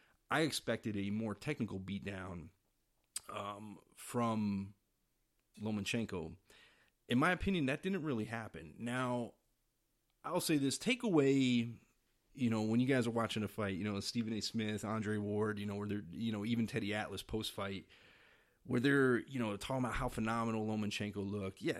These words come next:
he, he looked phenomenal in the eleventh round. I mean, he looked, he looked great.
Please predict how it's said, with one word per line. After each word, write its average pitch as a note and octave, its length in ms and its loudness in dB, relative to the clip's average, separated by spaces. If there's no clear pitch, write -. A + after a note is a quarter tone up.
he, - 240 -12
he G3+ 180 2
looked G3+ 200 4
phenomenal C3+ 600 0
in G2+ 120 -2
the G2+ 100 -4
eleventh G2 380 -4
round. D#2+ 420 -8
I G2+ 40 -6
mean, A#2 180 2
he C3 140 2
looked, C3+ 320 2
he C3+ 160 0
looked G#2+ 180 2
great. G2+ 320 0